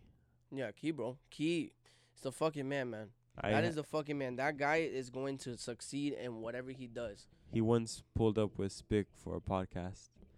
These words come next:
Speaker 2: I didn't know he w-, I didn't know Spick brought him, but he, he came and he was pretty cool. I should ha-, I,
Speaker 1: I was gonna
Speaker 2: have,
Speaker 1: bring him,
Speaker 2: I,
Speaker 1: but
Speaker 2: that would've been cool. That
Speaker 1: I
Speaker 2: would've
Speaker 1: was
Speaker 2: been
Speaker 1: gonna
Speaker 2: cool.
Speaker 1: bring him, but I was like, I woke up and I was like, "Fuck, it's two o'clock." <laughs>
Speaker 2: I have my board right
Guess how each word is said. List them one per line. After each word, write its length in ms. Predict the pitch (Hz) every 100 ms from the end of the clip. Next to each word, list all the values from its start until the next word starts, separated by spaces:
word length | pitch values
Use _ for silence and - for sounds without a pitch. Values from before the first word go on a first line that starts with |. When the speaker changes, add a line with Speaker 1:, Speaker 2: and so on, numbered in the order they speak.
| -
Speaker 2:
I 100 | 113
didn't 120 | 120
know 60 | 123
he 100 | 123
w-, 300 | 110 117 92
I 80 | 92
didn't 100 | 113
know 220 | 117 110 98
Spick 360 | - 113 101
brought 240 | 110 101 98
him, 140 | 90
but 180 | 90 85 - 117
he, 160 | 104 101
he 100 | 95 -
came 260 | 110 107
and 80 | 98
he 60 | 104
was 120 | 107
pretty 180 | 117 113
cool. 140 | 123
I 140 | 110 107
should 160 | 120
ha-, 160 | 120 -
I, 60 | 101
Speaker 1:
I 20 |
was 80 | - - - - -
gonna 140 | 123
Speaker 2:
have, 80 | 208
Speaker 1:
bring 240 | 180 240 214
him, 200 | 123 - - -
Speaker 2:
I, 80 | - 120
Speaker 1:
but 120 | - 147
Speaker 2:
that 60 | 175
would've 180 | 208
been 100 | 226
cool. 300 | 208 262 330
That 80 | 185
Speaker 1:
I 40 | 147
Speaker 2:
would've 120 | 147
Speaker 1:
was 140 | 170
Speaker 2:
been 80 | 202
Speaker 1:
gonna 120 | 220 196
Speaker 2:
cool. 60 |
Speaker 1:
bring 200 | 180 202
him, 220 | 226 226 175
but 320 | 143 151 131 _ _ _ _ _ _ _ _ _ _ _ -
I 40 | 135
was 160 | 170
like, 200 | 175 165
I 40 | 147
woke 280 | 165 156 175
up 140 | 170
and 80 | 151
I 20 |
was 80 | 139
like, 140 | 123
"Fuck, 280 | - 196 131
it's 140 | 127 -
two 200 | 175 156
o'clock." 480 | 139 135 120 101 - -
<laughs> 1400 | 330 339 349 - _ _ - _ _ _ _ _ _ -
Speaker 2:
I 100 | 110
have 120 | 127
my 160 | 120 113
board 300 | 101 120 120
right 140 | 113